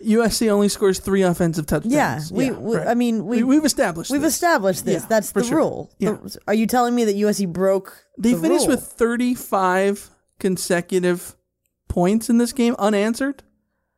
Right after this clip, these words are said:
Speaker 1: all on the offense. And they went on a forty-two to three run that was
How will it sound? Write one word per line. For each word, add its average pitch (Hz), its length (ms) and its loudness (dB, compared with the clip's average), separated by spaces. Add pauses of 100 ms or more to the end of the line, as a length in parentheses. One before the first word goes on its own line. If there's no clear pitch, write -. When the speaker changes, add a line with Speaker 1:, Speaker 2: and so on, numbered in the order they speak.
(600)
Speaker 1:
all 202 160 2
on 190 80 2
the 170 100 0
offense. 156 380 -6
And 208 120 4
they 240 60 6
went 254 160 4
on 247 80 0
a 233 60 0
forty-two 240 460 0
to 220 60 0
three 220 280 -2
run 196 300 2
that 185 100 0
was 170 380 -2